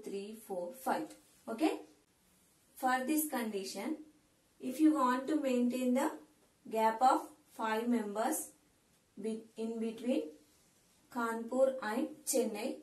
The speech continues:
we have only one chance. Kanpur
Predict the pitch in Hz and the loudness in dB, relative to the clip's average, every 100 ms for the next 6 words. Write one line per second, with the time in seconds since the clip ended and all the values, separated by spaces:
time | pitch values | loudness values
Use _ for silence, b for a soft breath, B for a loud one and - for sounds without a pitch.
0 | - - 226 247 262 285 302 226 226 233 | -18 -12 -2 2 4 2 0 -4 -4 -2
1 | 294 - 214 208 196 - 196 - - - | -2 0 0 -2 -2 -6 -6 -8 -12 -14
2 | _ _ _ _ _ _ _ - 247 214 | _ _ _ _ _ _ _ -10 -4 -2
3 | 214 220 269 - | -2 -2 0 0